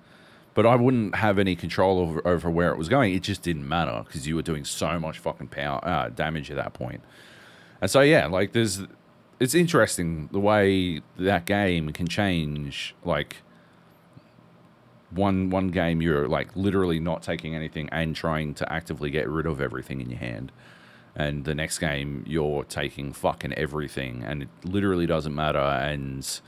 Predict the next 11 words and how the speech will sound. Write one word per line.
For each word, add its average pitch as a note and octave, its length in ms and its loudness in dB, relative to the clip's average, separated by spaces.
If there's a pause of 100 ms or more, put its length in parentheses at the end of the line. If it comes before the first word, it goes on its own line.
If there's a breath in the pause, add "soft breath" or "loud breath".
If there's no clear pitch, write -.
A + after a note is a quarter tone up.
(480 loud breath)
you're E2+ 180 2
just E2 260 -4
random D#2 400 -4
drawing D2 500 -2
until D2 240 -4
you C#2 100 -4
can C#2+ 120 -12
find C#2 460 -4 (680)
whatever C#2+ 400 -2
it C#2 80 -4
is C2+ 320 -6